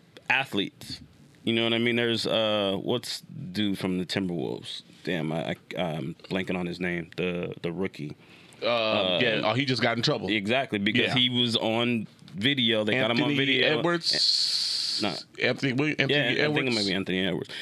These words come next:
Speaker 1: He
Speaker 2: Yeah, the
Speaker 1: was,
Speaker 2: young cat,
Speaker 1: he was
Speaker 2: right?
Speaker 1: talking, like, all crazy, doing, like, some anti-gay stuff, right?
Speaker 2: Yeah.
Speaker 1: But he's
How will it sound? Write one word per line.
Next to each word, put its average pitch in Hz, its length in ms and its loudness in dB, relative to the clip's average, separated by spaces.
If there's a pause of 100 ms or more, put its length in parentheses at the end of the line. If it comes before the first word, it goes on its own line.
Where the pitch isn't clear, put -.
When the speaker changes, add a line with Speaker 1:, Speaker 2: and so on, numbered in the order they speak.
(180)
Speaker 1:
He 120 120 2
Speaker 2:
Yeah, 117 60 2
the 120 80 0
Speaker 1:
was, 120 160 0
Speaker 2:
young 151 140 0
cat, - 140 2
Speaker 1:
he 87 40 2
was 113 100 2
Speaker 2:
right? 135 280 -2
Speaker 1:
talking, 131 340 0
like, 123 180 0
all 123 160 2
crazy, 127 340 0
doing, 117 300 2
like, 117 160 0
some 110 300 0
anti-gay 113 680 2
stuff, - 440 -4
right? 117 200 2
Speaker 2:
Yeah. 92 200 0 (380)
Speaker 1:
But 131 340 2
he's 143 500 0